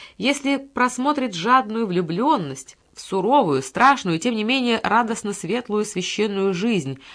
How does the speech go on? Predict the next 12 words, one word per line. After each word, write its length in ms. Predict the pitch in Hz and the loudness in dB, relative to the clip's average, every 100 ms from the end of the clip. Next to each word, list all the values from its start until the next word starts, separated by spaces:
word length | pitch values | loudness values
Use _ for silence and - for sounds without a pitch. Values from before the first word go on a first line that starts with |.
| - | -18
влюбленность, 680 | - 196 196 240 294 196 180 | -2 0 2 4 4 2 0
насквозь 560 | 196 220 - 233 311 - | -2 -4 -4 2 2 0
проникающую 840 | 254 254 254 269 262 - 240 240 | -2 -2 2 2 2 0 0 0
Гомерова 540 | 185 196 196 233 214 202 | 0 0 0 0 0 0
поэмы 460 | 165 175 285 247 | 2 2 0 0
и 40 | 202 | -4
составляющую 800 | 202 - 175 185 233 208 - 185 | -4 -4 -2 2 2 0 -2 0
для 140 | 175 | 2
нас 220 | 208 196 | 0 -2
главнейшую 720 | 165 175 170 175 240 - 202 | 0 0 0 0 -2 -4 -6
их 100 | 190 | -6
ценность. 720 | - - 180 165 131 - - | -8 -6 -4 -4 -8 -12 -20